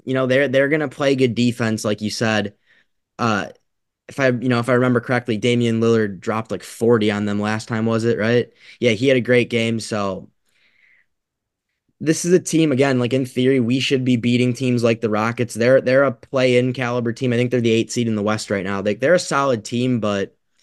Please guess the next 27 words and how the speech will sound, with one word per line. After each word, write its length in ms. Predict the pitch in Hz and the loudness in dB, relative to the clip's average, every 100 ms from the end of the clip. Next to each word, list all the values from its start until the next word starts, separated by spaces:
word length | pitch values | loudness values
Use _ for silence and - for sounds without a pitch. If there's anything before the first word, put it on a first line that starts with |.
| _ _ _ _ _ _ _ - | _ _ _ _ _ _ _ -4
not 400 | 117 120 139 185 | 0 2 0 -2
necessarily 680 | 151 - 131 135 135 127 | -4 -4 -4 2 4 4
a 60 | 117 | 0
team 340 | - 123 127 | -2 -2 0
that 140 | 117 85 | 0 -2
you 160 | 120 | 0
wanna 300 | 113 117 120 | 0 0 -2
be 100 | 110 | -4
struggling 580 | 107 - 123 117 120 127 | -6 -2 0 2 2 0
with 160 | 127 123 | 0 -2
at 120 | 107 | -4
this 160 | 117 | -6
point 260 | - 123 113 | -2 -2 0
in 60 | 104 | -4
the 80 | |
season. 540 | 104 117 113 123 120 - | -4 -2 0 0 -2 -4
You 140 | - | -2
know, 200 | 113 107 | -2 0
we're 200 | 101 120 | 0 0
fifteen 600 | 123 - 117 - 123 123 | 0 -2 -6 -6 -2 0
games 300 | 117 120 117 | 2 2 2
over 200 | 107 98 | 2 0
five 300 | 98 110 104 | -2 -4 -4
hundred, 340 | 98 110 98 90 | -2 -2 -2 -2
like 200 | 95 - | -6 -6
you 80 | - | -8
said. 360 | 127 117 92 | -2 -2 -4